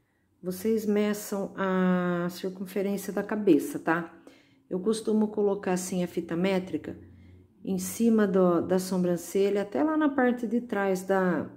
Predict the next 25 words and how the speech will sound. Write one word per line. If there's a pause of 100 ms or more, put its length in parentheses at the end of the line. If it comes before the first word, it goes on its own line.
(120)
da
cabeça
pra
fazer,
pra
qualquer
tamanho. (680)
Pra
criança,
pra (400)
adulto, (460)
sempre
assim,
a, (300)
a
fita
métrica (560)
na
frente
aqui,
bem
em
cima
da
sobrancelha,